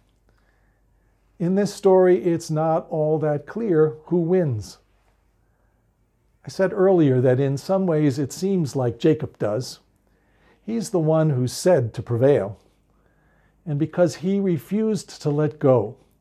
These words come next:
he gets his blessing. He gets that new and powerful name.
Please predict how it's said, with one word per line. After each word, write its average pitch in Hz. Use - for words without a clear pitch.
he 190
gets 131
his 113
blessing. 143
He 165
gets 156
that 156
new 160
and 120
powerful 160
name. 131